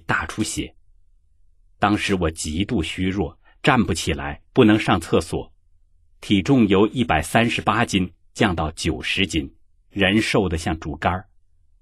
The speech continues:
在医院里，除了打针吃药，没别的办法。这一套路子走下来不见效，医生再没别的招儿了。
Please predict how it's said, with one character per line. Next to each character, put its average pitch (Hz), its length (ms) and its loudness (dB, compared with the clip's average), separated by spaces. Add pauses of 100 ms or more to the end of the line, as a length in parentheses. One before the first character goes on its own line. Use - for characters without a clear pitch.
(500)
在 110 140 4
医 107 160 0
院 117 200 4
里， 82 240 0 (280)
除 - 240 4
了 117 100 4
打 76 320 -2
针 104 240 0
吃 113 300 2
药， 110 320 0 (100)
没 95 240 2
别 78 180 0
的 - 80 -4
办 87 220 0
法。 - 300 -6 (680)
这 160 120 4
一 101 180 4
套 - 160 0
路 101 220 2
子 98 100 -4
走 73 220 -4
下 104 160 -2
来 82 100 -2
不 87 160 -6
见 87 220 2
效， 82 360 -2 (340)
医 110 180 4
生 87 200 0
再 92 220 0
没 78 160 -2
别 73 180 -4
的 80 120 -2
招 - 120 -4
儿 87 160 0
了。 80 180 -6